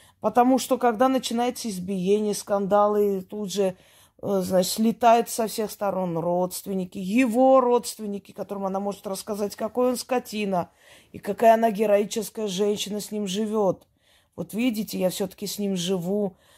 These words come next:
ради семьи, ради детей я его не оставляю. Какая она героическая женщина, вы-, ведь он же без нее пропадет. Какая она героическая женщина, ради детей все это терпит". Ей нравится,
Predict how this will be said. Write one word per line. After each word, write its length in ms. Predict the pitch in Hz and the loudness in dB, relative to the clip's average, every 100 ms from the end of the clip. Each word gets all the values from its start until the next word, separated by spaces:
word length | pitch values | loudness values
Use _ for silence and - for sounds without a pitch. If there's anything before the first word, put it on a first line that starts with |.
| _ | _
ради 360 | - 202 185 196 | 2 4 4 -4
семьи, 520 | - 214 202 185 208 | -4 -2 -2 -2 -2
ради 300 | 202 202 185 | 0 -2 -2
детей 360 | 175 185 202 202 | -6 -8 -4 -2
я 60 | |
его 140 | 196 196 | 0 0
не 160 | 196 | 0
оставляю. 880 | 190 - 196 180 175 180 180 170 - _ _ _ _ _ _ _ _ _ _ _ - _ _ _ | -2 -2 -4 -2 2 4 4 0 -4 _ _ _ _ _ _ _ _ _ _ _ -20 _ _ _
Какая 320 | 196 240 254 | 0 6 6
она 160 | 247 | 6
героическая 760 | 233 220 226 240 226 - - 214 | 0 0 0 -2 -4 -12 -6 -6
женщина, 540 | 180 202 196 - 190 | -2 -4 -4 -6 -4
вы-, 220 | 175 180 | -4 -6
ведь 280 | 170 175 180 | -4 -6 -4
он 160 | 196 190 | -4 -4
же 120 | 175 | -4
без 240 | 175 170 | -6 -6
нее 260 | 170 180 180 | -2 -2 -2
пропадет. 800 | - 165 160 151 151 139 131 _ _ _ _ _ | -2 -6 -4 -6 -4 -4 -4 _ _ _ _ _
Какая 460 | _ 175 - 220 220 | _ -6 2 4 4
она 220 | 214 214 | 2 0
героическая 840 | 185 202 208 202 202 208 - 214 202 | 0 0 2 0 -2 -8 -6 -6 -6
женщина, 640 | 170 190 202 190 202 202 | -2 -2 -2 -4 -4 -2
ради 300 | 190 185 190 | 0 -2 -2
детей 400 | 185 196 185 202 | -6 -8 -4 -4
все 200 | 190 208 | -2 -6
это 200 | 190 208 | -4 -8
терпит". 720 | 196 - 170 160 - 139 - _ _ _ _ _ _ _ _ _ _ _ _ _ _ _ _ _ _ _ | -6 0 0 0 -4 -10 -10 _ _ _ _ _ _ _ _ _ _ _ _ _ _ _ _ _ _ _
Ей 260 | 175 196 202 | -2 2 2
нравится, 840 | 202 202 208 190 151 - - 139 | 2 4 4 2 0 -6 -16 -16